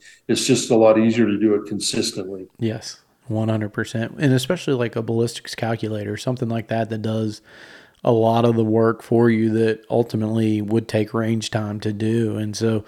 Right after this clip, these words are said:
Speaker 1: Yeah.
Speaker 2: uh, eh, you know, to, to me, I, I don't wanna say it's cheating, but at the same time, it makes life a lot easier. And,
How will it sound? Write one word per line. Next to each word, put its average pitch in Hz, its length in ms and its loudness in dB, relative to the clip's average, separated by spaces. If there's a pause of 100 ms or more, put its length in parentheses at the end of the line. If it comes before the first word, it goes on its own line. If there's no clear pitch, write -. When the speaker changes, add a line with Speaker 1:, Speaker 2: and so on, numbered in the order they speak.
(380)
Speaker 1:
Yeah. 107 280 0
Speaker 2:
uh, - 120 -6
eh, 131 180 2
you 127 180 4
know, 120 220 2
to, 127 260 0
to 135 220 0
me, 131 300 4
I, 120 180 0 (100)
I 131 60 4
don't 135 80 2
wanna 113 140 0
say 113 180 -2
it's 107 160 -6
cheating, 131 540 4
but 110 120 0
at 113 140 -2
the 107 100 -6
same 113 260 -2
time, 117 300 -2
it 113 100 0
makes 117 280 -2
life 117 300 0
a 110 40 -4
lot 113 280 0
easier. 110 520 2
And, 110 360 -4